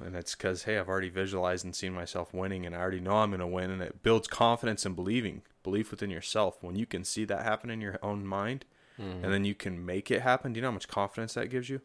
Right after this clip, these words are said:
Speaker 2: Yeah.
Speaker 1: You truly become limitless. 'Cause if you can see it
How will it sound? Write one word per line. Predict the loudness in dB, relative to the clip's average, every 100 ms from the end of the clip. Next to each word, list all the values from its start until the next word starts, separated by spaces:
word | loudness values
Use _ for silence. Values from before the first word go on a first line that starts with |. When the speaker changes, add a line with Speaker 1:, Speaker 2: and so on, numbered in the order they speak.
| -10 -6
Speaker 2:
Yeah. | -4 -2
Speaker 1:
You | 2 4 4
truly | 4 4 4
become | 2 0 0 0
limitless. | 0 -2 -6 -12 -14 -16 _ _ _ _ _ _
'Cause | -4 -2
if | -2
you | -2
can | 0 -2
see | 0 2 4 6
it | 4